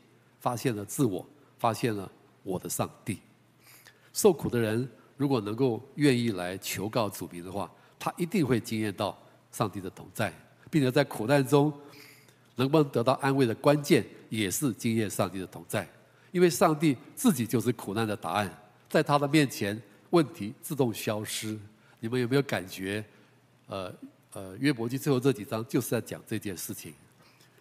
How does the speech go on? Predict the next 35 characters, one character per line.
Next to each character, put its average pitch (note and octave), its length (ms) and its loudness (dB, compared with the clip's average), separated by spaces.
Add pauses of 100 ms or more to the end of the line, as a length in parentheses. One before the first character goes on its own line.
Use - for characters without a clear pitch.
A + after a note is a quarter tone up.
上 E3+ 200 2
帝 D#3 120 -2
并 D3+ 180 0
没 C3+ 120 0
有 C3 100 4
解 G2+ 300 -4
释 C3+ 260 0
约 B2+ 160 2
伯 A2 180 -6
你 F#2+ 120 -10
为 D#3+ 120 2
什 - 160 -2
么， F2+ 80 -10
为 A2+ 120 -4
什 - 100 -12
么 F2 80 -14
有 F2 60 -12
这 F2+ 120 -14
些 F#2 60 -10
苦 - 180 -18
难， F2+ 160 -10 (480)
甚 F3 100 2
至 D#3 60 0
上 D3+ 180 0
帝 C#3+ 120 0
并 D#3+ 180 0
没 D3 100 2
有 A#2 120 2
说 B2+ 260 2 (240)
天 C#3 160 0
上 B2 240 0
有 F#2+ 160 -6
个 G#2+ 100 -6
魔 G#2+ 200 -4
鬼 F2+ 220 -8